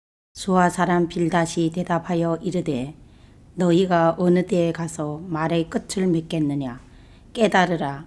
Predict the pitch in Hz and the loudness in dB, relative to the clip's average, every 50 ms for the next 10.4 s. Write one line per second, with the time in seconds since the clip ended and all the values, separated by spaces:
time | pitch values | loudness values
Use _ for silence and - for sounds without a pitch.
0 | - - - - 190 196 180 - - 220 208 196 185 185 180 180 175 170 165 160 | -18 -10 -4 -2 -2 -2 -2 0 0 2 2 2 2 2 2 2 2 2 0 -2
1 | 175 165 175 170 165 160 147 143 151 147 147 170 165 160 151 - 139 117 120 127 | -2 0 0 0 0 0 -2 -4 -4 -4 -4 -4 -4 -4 -4 -4 -4 -6 -8 -10
2 | - - - - - - - - - - - - - 185 180 175 - - 233 202 | -12 -18 -20 -20 -20 -20 -20 -20 -20 -20 -20 -8 -2 0 0 0 2 2 4 4
3 | 196 202 190 185 175 170 170 160 175 175 170 165 180 165 160 160 160 - 165 160 | 4 4 4 2 2 2 2 2 2 2 2 2 2 0 0 0 -2 -2 0 0
4 | 156 156 196 175 165 165 165 160 160 160 160 160 - 156 156 156 151 151 160 - | 0 2 2 2 2 4 4 2 2 2 0 0 0 0 0 0 0 -4 -6 -10
5 | - - - - - - - - 190 156 196 190 190 175 185 202 175 185 185 165 | -16 -20 -20 -20 -20 -16 -8 -4 0 2 4 4 4 4 2 2 0 0 -2 0
6 | 170 165 160 160 151 147 147 127 117 107 - - - - - - - - - - | 2 2 2 4 2 0 -2 -4 -6 -8 -10 -12 -20 -20 -20 -20 -20 -20 -20 -20
7 | - - - - - - 214 220 196 190 202 196 196 185 180 - 220 220 - - | -20 -20 -20 -4 2 6 6 6 6 6 4 4 2 2 0 0 -2 -4 -2 -2
8 | 196 170 180 165 165 165 165 160 165 160 160 - - - - - - 196 180 160 | 0 2 4 4 4 4 4 2 2 0 -4 -8 -20 -20 -14 -8 -6 -4 -2 0
9 | 180 175 180 175 165 160 - 180 170 160 160 - 208 202 196 196 190 175 - 180 | 0 0 0 -2 -2 0 0 2 2 2 2 0 0 2 2 2 0 -2 -2 -4
10 | 165 160 156 151 143 135 135 - | -4 -2 -2 -2 -4 -4 -8 -12